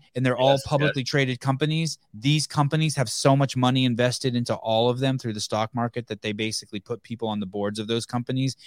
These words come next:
Speaker 1: and then those companies then collaborate together to make the most amount of money.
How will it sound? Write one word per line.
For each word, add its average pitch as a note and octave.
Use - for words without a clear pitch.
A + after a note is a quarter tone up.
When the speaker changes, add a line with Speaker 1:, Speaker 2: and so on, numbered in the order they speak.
Speaker 1:
and A2
then G#2+
those A2+
companies G#2+
then G#2
collaborate G#2
together G2+
to F#2+
make F#2+
the G2
most G2
amount F2+
of F2+
money. E2+